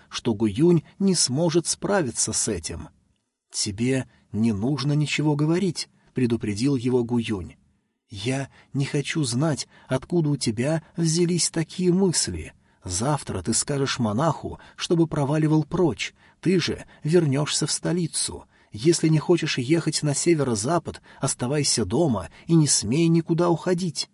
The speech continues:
Чангену очень хотелось выкрикнуть: "Поместье не мой дом!".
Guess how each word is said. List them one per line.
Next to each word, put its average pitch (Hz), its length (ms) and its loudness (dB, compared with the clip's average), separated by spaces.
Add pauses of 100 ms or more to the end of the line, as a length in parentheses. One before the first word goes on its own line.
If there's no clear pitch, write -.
(400)
Чангену 104 760 -4 (240)
очень 185 380 2
хотелось 175 560 0
выкрикнуть: 160 720 -4 (260)
"Поместье 107 760 -4 (200)
не 185 220 4
мой 170 300 6
дом!". 143 460 6